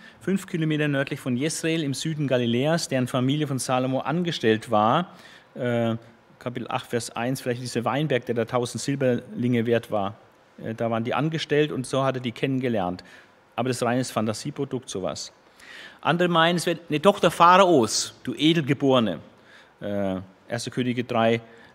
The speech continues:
äh, Vers eins sehen wir, dass er eine Tochter Pharaos aufwendig geheiratet hat. Und wegen dieser Sänfte oder so ist vielleicht diese Hochzeit gemeint. Aber auch das ist reine Spekulation. Manche meinen, es wäre diese wahnsinnig hübsche Frau Abishag,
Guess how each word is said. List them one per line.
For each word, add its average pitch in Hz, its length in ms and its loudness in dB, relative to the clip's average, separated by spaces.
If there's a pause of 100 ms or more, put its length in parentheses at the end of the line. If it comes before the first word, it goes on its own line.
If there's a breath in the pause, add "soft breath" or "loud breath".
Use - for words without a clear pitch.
(120)
äh, 107 280 0
Vers 101 240 -4
eins 113 540 -2
sehen 113 240 -4
wir, 113 80 -2
dass 110 140 -4
er 107 280 -2
eine 107 140 -4
Tochter 117 240 -8
Pharaos 131 560 2
aufwendig 120 480 -2
geheiratet 113 500 2
hat. 98 220 -4
Und 101 120 -8
wegen 110 140 -6
dieser 104 180 -6
Sänfte 147 400 -2
oder 123 80 0
so 113 220 0 (600)
ist - 160 -8
vielleicht 113 240 0
diese 139 180 0
Hochzeit 139 460 0
gemeint. 98 340 0 (340 loud breath)
Aber 147 160 4
auch 151 100 4
das 160 160 2
ist 151 120 -4
reine 139 200 2
Spekulation. 120 800 -2 (800 loud breath)
Manche 214 260 4
meinen, 190 260 8
es 185 120 0
wäre 180 100 2
diese 165 280 0
wahnsinnig 190 420 4
hübsche 190 240 0
Frau 151 440 2
Abishag, 139 760 4